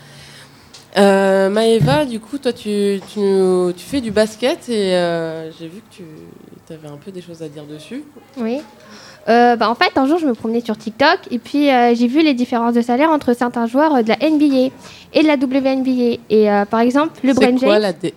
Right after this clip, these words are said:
Speaker 1: W N B A ?
Speaker 2: Alors, la W N B A, c'est la même chose que la N B A, euh, mais c'est pour les femmes.
Speaker 1: OK.
Speaker 2: Et, euh, c'est une femme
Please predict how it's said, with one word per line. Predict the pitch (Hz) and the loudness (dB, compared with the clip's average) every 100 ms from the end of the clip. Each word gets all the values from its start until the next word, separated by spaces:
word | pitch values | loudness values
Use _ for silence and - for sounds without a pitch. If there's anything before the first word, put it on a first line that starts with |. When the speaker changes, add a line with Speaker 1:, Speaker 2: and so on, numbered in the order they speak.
| 165 | -12
Speaker 1:
W | 165 160 165 | -8 -4 -2
N | 165 156 | -4 -6
B | 160 - - | -10 -12 -6
A ? | |
Speaker 2:
Alors, | 254 254 | -4 -2
la | 247 | -2
W | 247 294 302 | -2 -2 0
N | 294 285 | 2 2
B | 269 285 | 0 0
A, | 349 | 0
c'est | 269 | 0
la | 226 | 0
même | 247 285 | 0 0
chose | 294 | -2
que | 285 | -2
la | 254 | -2
N | 233 | -2
B | 226 | -2
A, | 226 269 440 - - _ - 226 | -2 -2 -2 -8 -20 _ -10 -4
euh, | 214 214 | -2 0
mais | 220 247 | 0 0
c'est | 269 | -2
pour | 277 | 0
les | 262 | 0
femmes. | 262 233 214 208 - | 0 -2 -2 -8 -12
Speaker 1:
OK. | 175 - - - - - - | -12 -12 -18 -20 -20 -14 -4
Speaker 2:
Et, | 220 214 | -2 0
euh, | 208 208 202 202 202 196 | 0 0 0 -2 -2 -6
c'est | - 254 | -6 -4
une | 240 | -2
femme | 240 302 | 0 0